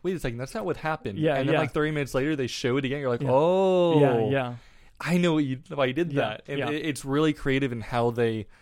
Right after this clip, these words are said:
Speaker 1: uh, and how he edits the movie
Speaker 2: Mm-hmm.
Speaker 1: so that he reveals the information at the right time,
Speaker 2: Mm-hmm.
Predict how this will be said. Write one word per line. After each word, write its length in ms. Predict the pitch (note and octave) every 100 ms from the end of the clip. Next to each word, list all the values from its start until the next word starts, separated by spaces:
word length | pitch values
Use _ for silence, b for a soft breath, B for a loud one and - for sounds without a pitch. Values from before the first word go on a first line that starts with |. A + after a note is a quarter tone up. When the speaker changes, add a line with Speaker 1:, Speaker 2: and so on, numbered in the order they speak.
| b -
Speaker 1:
uh, 220 | A#2 A2
and 280 | B2+ A#2 A2
how 260 | C3+ A#2+
he 460 | A#2+ - B2 A2+ A2+ - -
edits 380 | C#3 C3+ - -
the 100 | A#2
movie 540 | A#2+ C3 A2+ G#2+ G#2+
Speaker 2:
Mm-hmm. 240 | D3+ B2+
Speaker 1:
so 160 | B2+ C#3
that 180 | B2 A2+
he 180 | C3+ B2
reveals 480 | A#2+ A2 C3 B2+ A#2+
the 60 |
information 460 | A#2 B2 A2+ A#2 B2
at 80 | G#2+
the 80 | G#2+
right 300 | A2 G#2+ -
time, 460 | - G#2+ G2+ -
Speaker 2:
Mm-hmm. 180 | C#3 B2+